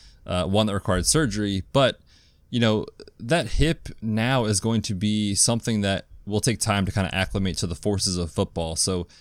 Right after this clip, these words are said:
heavy acceleration and cutting, getting tackled, all those sort of things that you just can't really replicate. And guys, in training camp this year, they're having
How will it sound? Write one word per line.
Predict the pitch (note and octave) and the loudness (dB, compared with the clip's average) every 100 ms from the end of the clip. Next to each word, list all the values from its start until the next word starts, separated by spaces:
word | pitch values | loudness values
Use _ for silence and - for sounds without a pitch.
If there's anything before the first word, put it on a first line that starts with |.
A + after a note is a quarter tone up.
| _ - | _ 0
heavy | A#2+ A2+ A#2 | 2 4 2
acceleration | - A#2 G#2 F#2+ G2 - G2 F#2+ | 2 2 2 0 -2 0 0 0
and | E2+ | -2
cutting, | - - A2 G#2 G2+ F#2 - - _ _ | -2 0 2 2 2 -2 -6 -20 _ _
getting | - A#2 G#2 | 2 2 4
tackled, | G#2 F#2+ F#2 G2+ F#2 F#2 E2+ - - | 4 2 2 0 0 0 -4 -8 -6
all | C#3 E3 | 0 2
those | A2+ F2+ | 2 2
sort | A2+ | 0
of | F2+ | 0
things | - C3 G2+ E2+ | 2 4 4 2
that | |
you | G2 | 0
just | C3 - | 0 0
can't | - G#2 | -2 -2
really | G2+ F2+ | -2 0
replicate. | F#2+ A2 F#2+ F#2+ F#2+ - - - - | 0 0 -2 0 0 -4 -18 -18 -2
And | G#2 | 0
guys, | A#2+ C3+ A2 | 4 4 4
in | - A2 | 2 0
training | - C#3+ C3+ | 2 0 0
camp | A2+ G2+ | 0 2
this | G#2 - | 0 0
year, | G#2 | 0
they're | G#2+ | 0
having | B2+ B2+ A#2 | 0 2 0